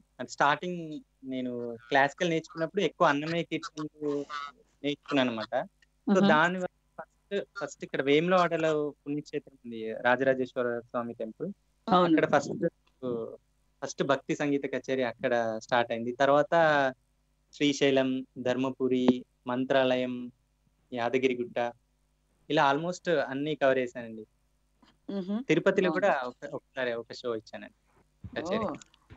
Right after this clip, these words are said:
Speaker 2: ఓకే, ఓకే. ఒక్క నిమిషం, మనకి ఇంకా పాప కోటేశ్వర గారు call చాలా సార్లు disconnect అయిపోయింది, వారితో మాట్లాడేద్దాము.
Speaker 1: ఆ.
Speaker 2: నమస్తే అండి కోటేశ్వర గారు, మనకి శ్రీకాంత్ గారు ఉన్నారు, మీరు మాట్లాడండి ఆయనతో.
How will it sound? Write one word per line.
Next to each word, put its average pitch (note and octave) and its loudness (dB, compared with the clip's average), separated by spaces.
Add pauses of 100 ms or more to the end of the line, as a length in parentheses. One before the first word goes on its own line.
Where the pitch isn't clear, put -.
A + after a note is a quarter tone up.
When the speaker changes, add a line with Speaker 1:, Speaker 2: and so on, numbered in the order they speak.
(220)
Speaker 2:
ఓకే, F#3+ -4
ఓకే. A#3+ -4 (280)
ఒక్క A3 4
నిమిషం, A3+ 2
మనకి G#3 2
ఇంకా G3 0 (120)
పాప G3+ -2
కోటేశ్వర A3 -10
గారు G#3+ -2
call G3+ -2
చాలా F#3 -4
సార్లు G3+ -8
disconnect G3+ -10
అయిపోయింది, G3+ -6
వారితో F3+ -4
మాట్లాడేద్దాము. E3 -10 (400)
Speaker 1:
ఆ. B3 4
Speaker 2:
నమస్తే D4 0
అండి D#4+ 2
కోటేశ్వర D4 0
గారు, D4+ 2
మనకి B3+ -2
శ్రీకాంత్ C4+ -2
గారు B3 2
ఉన్నారు, C4+ -4
మీరు A#3+ -6
మాట్లాడండి G3 -2
ఆయనతో. D#3 -14